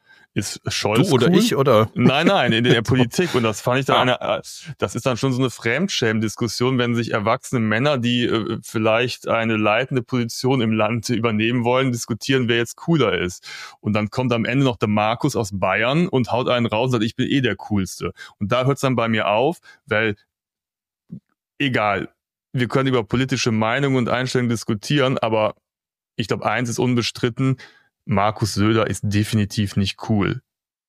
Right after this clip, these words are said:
Speaker 2: Aber der hat doch einen Bart.
Speaker 1: Ja, das, das hilft auch nicht. Das ist so einer, dem haben sie wahrscheinlich früher auf dem Pausenhof das Brot geklaut.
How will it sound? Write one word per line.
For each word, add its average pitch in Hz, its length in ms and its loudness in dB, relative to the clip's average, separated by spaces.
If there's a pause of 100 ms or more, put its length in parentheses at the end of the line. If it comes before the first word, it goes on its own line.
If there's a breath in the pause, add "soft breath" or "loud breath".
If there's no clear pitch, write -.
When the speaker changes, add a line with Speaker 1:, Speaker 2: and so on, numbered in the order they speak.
Speaker 2:
Aber 85 120 -12
der 85 80 -10
hat 82 100 -12
doch 90 60 -8
einen 76 160 -16
Bart. 87 460 -10 (460)
Speaker 1:
Ja, 127 220 2
das, 127 180 0
das 123 280 -4
hilft 127 300 0
auch 110 260 0
nicht. 98 360 -2 (340 soft breath)
Das 104 180 -2
ist 131 140 0
so 127 100 2
einer, 117 200 0
dem 117 180 2
haben 117 100 0
sie 123 80 0
wahrscheinlich 117 360 0
früher 123 260 2
auf 110 80 2
dem 110 160 0
Pausenhof 117 500 0
das - 360 -4
Brot 101 340 -2
geklaut. 87 640 -4